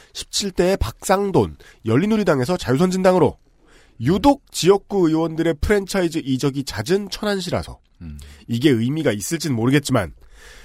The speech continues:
Speaker 1: 여간의 유권자께서 표로 당선시켜주시던 당시의 승자들 소속 정당별 의석수는 십육 대 이후 신민주공화류 육, 민정당류 일,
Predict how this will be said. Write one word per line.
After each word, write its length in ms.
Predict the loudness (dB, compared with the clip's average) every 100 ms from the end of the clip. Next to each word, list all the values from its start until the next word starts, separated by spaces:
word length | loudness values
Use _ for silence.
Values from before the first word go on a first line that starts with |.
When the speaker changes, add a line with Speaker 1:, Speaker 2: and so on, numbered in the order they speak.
| -2
Speaker 1:
여간의 500 | 2 4 6 6 4
유권자께서 680 | 2 2 2 2 0 -2 -4
표로 280 | -2 2 2
당선시켜주시던 1080 | 0 -4 -2 -2 -2 -2 -2 -4 0 0 0
당시의 540 | -6 -2 0 0 2 2
승자들 540 | 0 -4 0 0 0
소속 340 | -2 -2 -2 -2
정당별 460 | -2 0 2 2
의석수는 560 | 2 0 -2 0 0 -2 _ _ -20 -20 -20 -10
십육 380 | -6 -4 -4
대 140 | 2 2
이후 400 | 2 0 0 0 -4 -10
신민주공화류 1120 | -6 -2 -2 -2 0 4 4 4 4 2 -2
육, 240 | 2 2 2 -18 -14
민정당류 760 | -2 0 2 2 2 2 2 0 0
일, 300 | 2 2